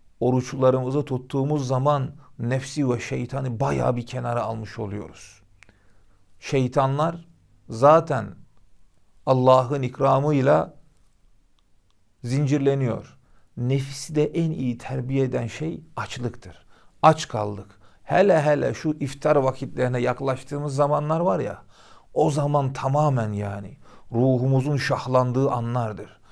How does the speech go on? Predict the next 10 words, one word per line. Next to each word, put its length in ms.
O 240
vakitlerde 840
sohbet 680
dinle. 520
O 240
vakitlerde 960
Allah'ı 540
zikreyle. 720
O 260
vakitlerde 1200